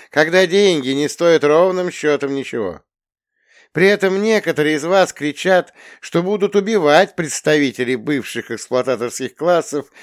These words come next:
без различия их пола и возраста. И голод, очевидно, одна из форм такого убийства». «Да, товарищи», — подтвердил я, —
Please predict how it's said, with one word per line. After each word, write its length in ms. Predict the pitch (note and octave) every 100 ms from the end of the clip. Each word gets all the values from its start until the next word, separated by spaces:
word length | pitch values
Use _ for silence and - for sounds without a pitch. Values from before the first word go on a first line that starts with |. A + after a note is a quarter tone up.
| - -
без 260 | D#3+ F3+
различия 600 | D#3+ F3+ D#3 E3 C3 C#3
их 100 | C#3+
пола 240 | - C#3+ C#3
и 80 | D3+
возраста. 680 | B2+ F#2 F#2+ - G2 F#2 - - - -
И 160 | E3
голод, 560 | C#3+ F3 G#3+ G3+ D3 A#2
очевидно, 640 | B2 - C#3 F3+ F3+ F3+
одна 340 | D3+ A2+ D3 F#3
из 140 | E3
форм 400 | - B2 F3+ F3+
такого 420 | D3 - A2+ G#2
убийства». 580 | G#2 F#2+ F2 - E2+ E2+ _ _ _ _ _ _ _ _ _ _ _ _ _ -
«Да, 640 | F#2+ G#2+ A2 B2 C3 G2+
товарищи», — 640 | F2+ F2 E2+ D2 - F2 D#2
подтвердил 420 | D#2 E2 D#2+ D#2+
я, — 320 | D#2+ D#2+ D2+